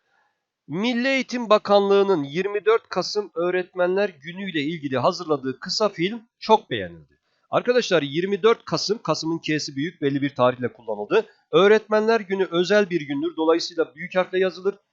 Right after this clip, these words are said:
ve gelen ek kesme işaretiyle ayrılır. Burada sıkıntı yok. Ancak şimdi bu kısaltma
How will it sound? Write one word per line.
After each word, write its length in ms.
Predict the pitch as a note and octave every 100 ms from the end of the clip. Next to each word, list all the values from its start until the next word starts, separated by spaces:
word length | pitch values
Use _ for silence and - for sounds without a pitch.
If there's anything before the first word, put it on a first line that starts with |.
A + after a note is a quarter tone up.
| _
ve 120 | E3 F#3
gelen 380 | B2 D#3 G#3
ek 160 | G3+ F3+
kesme 320 | - F#3+ A3 G3+
işaretiyle 520 | D3+ C#3 B2 F3 G#3
ayrılır. 320 | F3 B2 G2 -
Burada 260 | G3+ C#3+
sıkıntı 600 | - - D#3+ C#3 A3 A#3 _ _
yok. 200 | C#3+ G2+ _ _ _ -
Ancak 480 | A3+ F#3+ F#2 - _ _ _ _ _ _ _ _ _ _ _ _ _ _ _ _ _ _
şimdi 380 | - B3 A#3 E3+
bu 160 | C4
kısaltma 680 | - A#3 G3 E3 - E3 F#3+